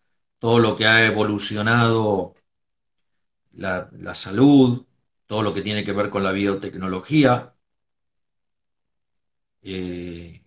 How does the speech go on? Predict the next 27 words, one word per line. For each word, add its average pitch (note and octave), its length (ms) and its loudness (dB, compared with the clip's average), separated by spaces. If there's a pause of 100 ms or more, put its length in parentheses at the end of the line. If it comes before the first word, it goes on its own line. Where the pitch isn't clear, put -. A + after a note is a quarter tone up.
nada, - 360 -4 (180)
no, G#2+ 280 -4
no, G2+ 480 -4 (680)
digo, G#2 140 -4
la G2+ 120 0
solución B2 560 0
sigue A#2+ 240 0
siendo C3 300 0
volver A2 260 4
a A#2 60 4
las G2 140 -2
cavernas. A2 640 0 (880)
O - 80 -20
sea, F#2+ 720 2 (260)
muchachos, G#2 720 -2 (320)
ustedes D#3 340 2
son A2 140 -4
unos G2 260 -4
estafadores, G2+ 680 0
porque F#2+ 180 -8
mientras G2 280 -6
que G2 80 -4
estamos A#2+ 340 0
todos C3+ 240 2
rompiéndonos A2+ 640 -4
el G#2+ 160 -8
culo C3 400 -2